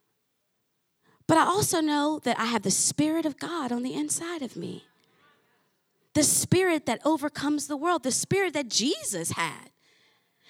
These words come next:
And so if Jesus can be on a cross bleeding and say, "Father, forgive them, for <laughs> they know not what they do," if he can have that kind of love and compassion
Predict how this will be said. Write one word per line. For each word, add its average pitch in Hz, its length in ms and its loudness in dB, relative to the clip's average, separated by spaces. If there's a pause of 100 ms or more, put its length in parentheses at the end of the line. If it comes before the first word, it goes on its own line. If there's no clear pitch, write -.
(140)
And 285 120 4
so 392 140 4
if 269 120 2
Jesus 440 460 4
can 339 140 2
be 339 100 2
on 403 200 0
a 415 60 -4
cross 269 500 4
bleeding 262 680 2 (1400)
and 277 120 2
say, 311 160 6
"Father, 311 460 6
forgive 269 500 4
them, 359 260 4
for 285 220 8 (160)
<laughs> - 140 -16
they 311 180 8
know 294 220 8
not 302 320 4
what 302 200 4
they 233 180 2
do," 214 500 6 (720)
if - 140 2
he 392 100 10
can 370 160 6
have 339 220 6
that 311 180 4
kind 349 240 4
of 240 80 0
love 277 540 6
and 285 120 0
compassion 254 840 2